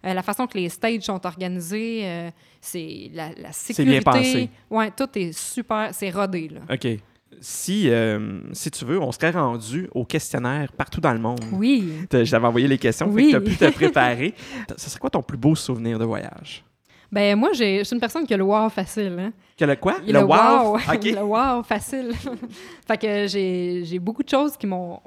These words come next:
Speaker 1: qui m'ont vraiment marqué, mais je te dirais les choses qui, qui m'ont fait vraiment le plus triper. Euh, ben, de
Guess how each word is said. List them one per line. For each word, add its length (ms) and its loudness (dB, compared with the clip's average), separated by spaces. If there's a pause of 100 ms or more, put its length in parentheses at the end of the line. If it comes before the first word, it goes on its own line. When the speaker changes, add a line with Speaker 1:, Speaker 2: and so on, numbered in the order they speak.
(200)
Speaker 1:
qui 80 -14
m'ont 160 -2
vraiment 280 -2
marqué, 380 -4
mais 320 -4 (280)
je 80 -20
te 80 -4
dirais 340 -2
les 260 -2
choses 600 -4
qui, 760 -12 (120)
qui 120 0
m'ont 160 4
fait 180 -2
vraiment 360 0
le 120 0
plus 360 -4
triper. 560 -6 (380)
Euh, 680 -2
ben, 480 0 (140)
de 220 -2